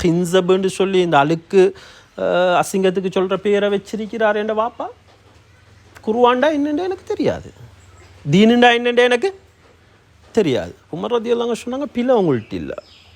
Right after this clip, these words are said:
புள்ள பிழை இல்ல. இப்ப யாரு பிழை? வாப்பா பிழை. வாப்பா பிழை." அப்ப உம்மா வாப்பான்னு சொல்ற நேரம் பிள்ளைகளை, அஹ்,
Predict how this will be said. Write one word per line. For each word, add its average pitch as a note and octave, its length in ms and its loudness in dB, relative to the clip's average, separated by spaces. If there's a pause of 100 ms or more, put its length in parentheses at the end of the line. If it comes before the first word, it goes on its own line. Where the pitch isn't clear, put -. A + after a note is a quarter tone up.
(340)
புள்ள G#3+ 180 2
பிழை G#3 240 4
இல்ல. G#2 160 0
இப்ப - 220 -10 (160)
யாரு F#3 220 4
பிழை? C#3+ 200 0 (840)
வாப்பா G3 400 2
பிழை. G2+ 180 -8 (540)
வாப்பா E3 320 0 (1300)
பிழை." F2+ 200 -12 (580)
அப்ப C4 320 -4
உம்மா A#3 360 -2
வாப்பான்னு C#4 480 2 (100)
சொல்ற C4 260 4
நேரம் C4 440 0
பிள்ளைகளை, C4 800 4 (1300)
அஹ், E2 800 -4